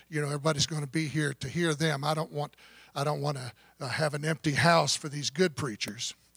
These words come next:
But the, the faithful ones come to hear me. <laughs>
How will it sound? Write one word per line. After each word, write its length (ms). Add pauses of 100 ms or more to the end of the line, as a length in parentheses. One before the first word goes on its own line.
(520)
But 180
the, 240
the 100
faithful 540
ones 220
come 220
to 60
hear 200
me. 240 (3000)
<laughs> 60